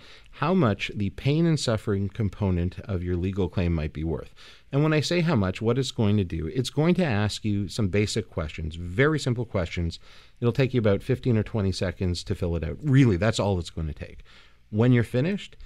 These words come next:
it's going to give you a range of the value of what your claim might be worth if you were to start it. So you've been injured in an accident, you put in this information, it'll tell you your claim is worth between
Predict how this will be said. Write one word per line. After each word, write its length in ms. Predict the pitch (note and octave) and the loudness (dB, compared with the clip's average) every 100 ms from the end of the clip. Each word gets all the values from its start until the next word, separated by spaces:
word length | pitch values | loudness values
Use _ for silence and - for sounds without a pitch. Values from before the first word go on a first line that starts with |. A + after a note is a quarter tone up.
| - - A#2 | -20 -8 -4
it's 160 | G#2 | 0
going 260 | G#2+ A#2+ C#3 | 4 6 6
to 160 | D#3+ | 4
give 320 | B2+ G#2 A#2 G#2+ | 2 4 4 4
you 240 | G#2+ G#2+ | 4 2
a 100 | G2+ | 0
range 760 | F#2 F#2+ G#2+ F2+ D#2 E2+ - - - | 0 2 4 2 0 -2 -6 -10 -6
of 220 | G2+ F2+ | -4 -2
the 80 | F#2 | -2
value 640 | E2 F#2+ A2+ B2 B2+ C#3 | 0 2 2 2 0 -2
of 180 | G#2 F#2 | -4 -2
what 180 | F#2+ F2+ | -2 0
your 140 | G#2 | -4
claim 500 | - G2+ F#2+ F#2 F2+ - | -2 0 2 2 -2 -4
might 280 | G2 F2+ E2+ | -4 -2 -2
be 120 | F#2 | -4
worth 420 | F#2 G2+ F#2+ - - | 0 0 0 -2 -8
if 160 | F2 F#2+ | -6 -4
you 120 | E2+ | -2
were 120 | E2+ | -2
to 120 | - | -4
start 280 | D#2 - A#1+ | -8 -10 -12
it. 100 | - - - - | -18 -18 -18 -18
So 220 | - G2 | -2 0
you've 240 | G2 G#2 E2+ | 2 0 0
been 140 | G2+ | 0
injured 280 | C#3 C#3 B2+ | 2 4 2
in 80 | G2 | 2
an 80 | G2+ | 2
accident, 480 | C3 C#3+ - B2+ | 0 -2 -2 -2
you 60 | G#2 | 0
put 180 | - A#2 | -2 0
in 80 | G#2+ | 0
this 160 | F#2 | -2
information, 560 | F#2 F2+ G#2 A2 - G2 | -6 -2 0 0 0 -4
it'll 120 | E2+ | -4
tell 220 | - C3+ | 0 2
you 140 | C3 A#2+ | 2 0
your 180 | F#2 | -2
claim 320 | E2+ A#2+ A#2 G2 | -4 0 0 0
is 140 | E2 | 0
worth 240 | A2 A2 | -2 -2
between 420 | F#2 - G#2 F#2+ | -4 -6 -2 -2